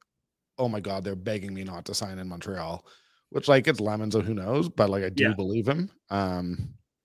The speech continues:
Speaker 1: and then, yeah, this Jaguar Davis, like, Jaguar hasn't looked good this year. <laughs> So it's sort of gonna be fascinating. Yeah, I don't, I don't know how it plays out, but, eh,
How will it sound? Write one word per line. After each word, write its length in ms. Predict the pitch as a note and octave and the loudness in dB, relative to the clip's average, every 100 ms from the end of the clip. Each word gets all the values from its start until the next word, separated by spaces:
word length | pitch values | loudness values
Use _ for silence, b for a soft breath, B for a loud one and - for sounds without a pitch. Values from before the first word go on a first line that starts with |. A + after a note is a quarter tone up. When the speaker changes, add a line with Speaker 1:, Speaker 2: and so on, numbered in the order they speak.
| _ _ _ _ _ | _ _ _ _ _
Speaker 1:
and 120 | - G#2 | -4 -2
then, 120 | G#2 | 2
yeah, 160 | A2 | 4
this 180 | A#2 G#2 | 4 4
Jaguar 300 | - G#2+ A#2+ | 0 2 4
Davis, 260 | G2+ B2 A2 | 6 2 2
like, 160 | F2+ - | -8 -8
Jaguar 280 | - A2+ | -4 0
hasn't 260 | C#3+ C3+ B2+ | 2 4 2
looked 120 | F#2+ | 2
good 140 | G#2 B2 | 0 -2
this 200 | D#2+ - | -4 -6
year. 160 | - - | -10 -4
<laughs> 40 | |
So 920 | - - - - D#3+ B2+ A2+ A2+ G#2 _ _ _ _ _ _ _ _ _ _ _ | 0 0 0 10 10 10 8 4 0 _ _ _ _ _ _ _ _ _ _ _
it's 140 | - | -12
sort 240 | - B2 C3 | -2 2 4
of 60 | |
gonna 100 | C#3+ | 2
be 40 | C#3+ | 2
fascinating. 460 | D3 E3+ F#2 D#2+ - | 2 2 0 -2 -6
Yeah, 140 | - C3 | 0 2
I 60 | G2+ | 4
don't, 260 | A2+ A#2 - | 4 2 2
I 80 | A2 | 2
don't 120 | A#2 | 4
know 80 | B2 | 6
how 100 | B2 | 6
it 60 | |
plays 200 | B2 B2+ | 6 6
out, 220 | C#3+ G2 - | 6 4 0
but, 240 | A2+ G#2 | -2 -2
eh, 80 | - | -4